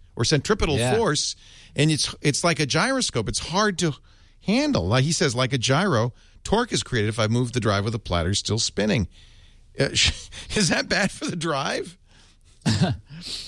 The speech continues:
Speaker 2: So, okay, um, drives never leave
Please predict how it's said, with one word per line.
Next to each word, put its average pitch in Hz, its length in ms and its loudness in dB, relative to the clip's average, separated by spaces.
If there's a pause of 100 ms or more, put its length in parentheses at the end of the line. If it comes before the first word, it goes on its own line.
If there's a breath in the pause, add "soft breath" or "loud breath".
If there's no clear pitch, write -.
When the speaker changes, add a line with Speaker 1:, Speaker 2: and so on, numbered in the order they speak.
Speaker 2:
So, 202 520 2 (1080)
okay, 123 400 2 (160)
um, 143 360 2 (600 soft breath)
drives 185 640 2 (160)
never 196 600 4
leave 180 560 0